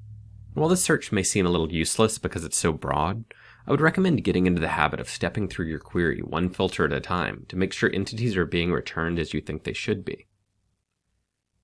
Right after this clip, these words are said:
So how can we narrow down our search? Notice after you click organization, the option for a new filter appears. As you can see, a wide range are returned.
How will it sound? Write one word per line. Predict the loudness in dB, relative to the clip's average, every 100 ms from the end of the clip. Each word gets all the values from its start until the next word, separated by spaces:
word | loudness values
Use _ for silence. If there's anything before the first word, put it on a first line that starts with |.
| _
So | -12 -4
how | -2
can | 0 2
we | 2
narrow | 4 2 2
down | 2 2
our | 0
search? | -6 -8 -10 -14 -14 -18 _ _ _ _ _ _ _ _ _ _ _ _ _ _ _
Notice | -4 -2 -4
after | -2 -2
you |
click | 0 -4 -2 0
organization, | 0 0 2 2 0 -6 -4
the |
option | -2 -2 0 -2
for | 2 0
a |
new | 2 0
filter | 0 -2 -2 -2
appears. | -4 -6 -10 -10 -12 -16 -18 _ _ _ _ _ _ _ _ _ _ _ _ _ -4
As |
you | 2
can | 2
see, | 4 6
a | 4
wide | 4 4 4
range | 4 4 2 0
are |
returned. | -4 -6 -8 -10 -12 -18